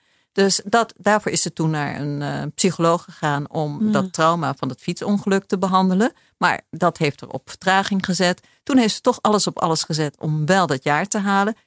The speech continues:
Speaker 1: Het is er gelukt en toen had ze eigenlijk de burn-out verschijnselen.
Speaker 2: Ja.
Speaker 1: Want toen kon ze niet meer genieten in een vakantie.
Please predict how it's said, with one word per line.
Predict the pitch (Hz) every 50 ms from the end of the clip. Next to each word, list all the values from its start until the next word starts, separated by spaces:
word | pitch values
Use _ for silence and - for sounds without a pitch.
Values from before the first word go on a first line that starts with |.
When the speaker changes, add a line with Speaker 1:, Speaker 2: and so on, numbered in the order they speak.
| _ _
Speaker 1:
Het | _ 202 202
is | 220 208 -
er | 185
gelukt | - - 180 190 233 247 -
en | - 214 202
toen | - 254 240
had | 220 208 202
ze | - -
eigenlijk | - 175 160 _ 160 143
de | 156
burn-out | 151 147 156 - 240 151 -
verschijnselen. | - - 220 214 208 208 202 202 208 - - 131 131
Speaker 2:
Ja. | _ _ _ _ _ _ _
Speaker 1:
Want | - 214 -
toen | 277 254
kon | - 233 220
ze | 202 - 208
niet | 196 190
meer | 185 180
genieten | - - 196 233 254 - - -
in | - 208
een | 202
vakantie. | - 208 - - 196 180 185 180 - - - 190 175 180